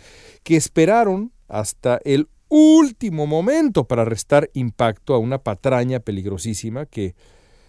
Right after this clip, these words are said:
a su vez, restó legitimidad a una democracia que ha funcionado sin sobresaltos mayores desde hace siglos. La patraña de fraude electoral. El intento de insurrección del seis de enero,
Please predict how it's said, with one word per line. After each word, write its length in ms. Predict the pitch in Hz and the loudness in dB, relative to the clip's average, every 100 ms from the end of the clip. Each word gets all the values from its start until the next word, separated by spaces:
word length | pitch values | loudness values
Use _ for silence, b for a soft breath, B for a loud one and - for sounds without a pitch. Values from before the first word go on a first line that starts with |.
| b | b
a 140 | - 110 | -6 -4
su 160 | 127 | -2
vez, 260 | 117 139 - | 0 0 -2
restó 540 | 113 117 107 - 120 110 | -4 -4 -4 -2 -2 0
legitimidad 760 | 113 131 123 143 131 113 127 | -4 -8 -10 -6 -2 0 0
a 40 | 123 | -2
una 180 | 117 113 | -2 -4
democracia 580 | 104 95 110 98 127 | -4 -6 -4 -4 -6
que 140 | 110 107 | -8 -10
ha 60 | |
funcionado 500 | - 120 107 101 117 | -10 -10 -8 -10 -10
sin 180 | 117 113 | -10 -12
sobresaltos 680 | - 95 92 - 110 110 117 | -10 -10 -12 -10 -10 -8 -10
mayores 360 | 95 98 123 113 | -10 -10 -12 -14
desde 220 | 104 110 | -10 -10
hace 160 | 120 | -8
siglos. 500 | 113 127 190 208 - _ _ _ _ _ _ _ _ _ _ | -10 -10 -12 -14 -16 _ _ _ _ _ _ _ _ _ _
La 120 | 98 | -20
patraña 480 | - 95 - 120 131 | -20 -20 -10 -8 -8
de 120 | 104 92 | -10 -10
fraude 440 | - 127 135 127 | -8 -4 -4 -6
electoral. 540 | 101 92 - 117 143 _ _ _ _ _ _ _ _ _ _ _ _ _ _ | -8 -12 -14 -14 -16 _ _ _ _ _ _ _ _ _ _ _ _ _ _
El 140 | 151 | 0
intento 440 | 151 147 202 220 214 | 2 4 2 2 0
de 80 | 160 | -2
insurrección 580 | - 127 123 - 160 | -2 -4 -4 -4 -4
del 140 | 165 135 | -4 -2
seis 260 | 151 151 | -2 0
de 80 | 147 | 0
enero, 400 | 151 143 107 110 | 0 0 -2 -6